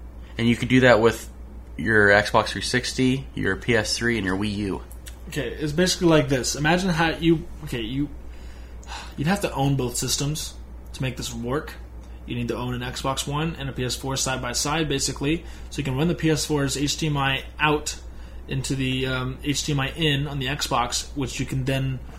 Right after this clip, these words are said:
Speaker 2: basically be, um, you, the thing is, is you can't actually use the, uh, Xbox controllers, like a lot of people are speculating. You can only use the P S four controllers as the only ones that are compatible with the gameplay,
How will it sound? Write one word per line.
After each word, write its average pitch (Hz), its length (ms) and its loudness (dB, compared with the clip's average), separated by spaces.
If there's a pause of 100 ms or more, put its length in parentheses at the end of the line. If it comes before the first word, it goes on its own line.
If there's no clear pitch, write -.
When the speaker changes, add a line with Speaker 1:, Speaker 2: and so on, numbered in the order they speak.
(640)
Speaker 2:
basically 160 480 6
be, 143 300 0 (260)
um, 131 460 -4
you, 151 280 2
the 147 200 -2
thing 165 180 2
is, 147 160 4
is 135 100 -2
you 139 80 0
can't 165 220 0
actually 147 200 0
use 135 280 4
the, 123 280 -2
uh, 110 300 -4
Xbox 127 260 -4
controllers, 117 600 -2
like 107 140 -12
a 107 40 -6
lot 120 100 -4
of 117 60 -8
people 110 140 -8
are 107 80 -6
speculating. 107 460 -6
You 110 60 -12
can 135 120 -2
only 147 300 0
use 135 240 2
the 120 60 -4
P 131 180 -2
S 117 80 -2
four 170 180 2
controllers 127 480 -2
as 123 80 -4
the 127 80 -4
only 131 160 -4
ones 127 160 -4
that 123 80 -6
are 120 60 -6
compatible 127 500 0
with 120 100 -6
the 120 80 -6
gameplay, 123 640 -2